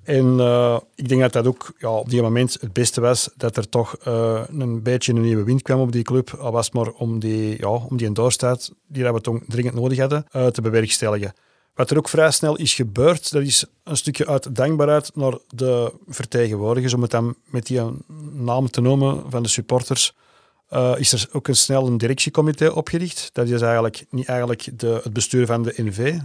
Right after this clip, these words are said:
maar daaronder een, een, een directiecomité, waar dus drie vertegenwoordigers van de supporters in zaten. Ikzelf zat er ook in, Julian de Ridder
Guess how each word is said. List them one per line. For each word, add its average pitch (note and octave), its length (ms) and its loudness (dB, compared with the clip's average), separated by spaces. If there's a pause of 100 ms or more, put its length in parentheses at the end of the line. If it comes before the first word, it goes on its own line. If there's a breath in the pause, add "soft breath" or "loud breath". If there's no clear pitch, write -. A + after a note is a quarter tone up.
maar B2 240 0 (240)
daaronder C#3+ 500 0
een, B2 240 -4
een, A2+ 480 -8
een A2+ 120 -6
directiecomité, C#3+ 760 0 (600 soft breath)
waar C3+ 160 2
dus B2 180 0
drie C3 220 2
vertegenwoordigers B2 680 2
van A#2 120 -2
de G#2+ 60 -2
supporters C#3 600 -2
in D3+ 160 0
zaten. D#3 380 0
Ikzelf B2 360 2
zat C3+ 200 0
er B2+ 80 0
ook B2+ 120 -4
in, C#3 160 0
Julian A#2 340 0
de A#2 60 -2
Ridder A#2+ 400 -2